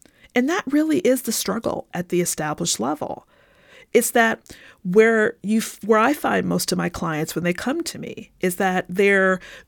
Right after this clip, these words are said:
good at what they do. They have the resume, their credentials, and everything. They're at the top of their game,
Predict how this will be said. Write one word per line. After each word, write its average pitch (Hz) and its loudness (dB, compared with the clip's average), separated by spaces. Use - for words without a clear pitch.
good 214 4
at 233 4
what 233 2
they 247 0
do. 196 0
They 175 0
have 180 -2
the 156 0
resume, 208 0
their 175 0
credentials, 202 -2
and 180 -4
everything. 180 -2
They're 190 2
at 185 2
the - -6
top - -4
of 214 0
their 226 0
game, 233 -4